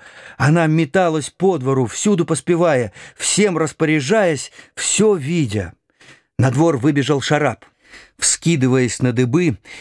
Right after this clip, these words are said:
подбрасывая деда, огонь ударил в его большие глаза. Они красно сверкнули. Лошадь захрапела,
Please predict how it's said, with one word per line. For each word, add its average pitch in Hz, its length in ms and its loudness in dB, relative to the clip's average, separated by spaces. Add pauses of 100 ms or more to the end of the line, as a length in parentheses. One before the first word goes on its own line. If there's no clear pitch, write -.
(120)
подбрасывая 147 760 0
деда, 143 400 0 (240)
огонь 151 400 2
ударил 143 520 0
в 113 80 -8
его 143 280 0
большие 135 440 0
глаза. 120 480 0 (120)
Они 135 220 2
красно 147 500 -2
сверкнули. 147 680 0 (420)
Лошадь 120 540 0
захрапела, 135 1000 0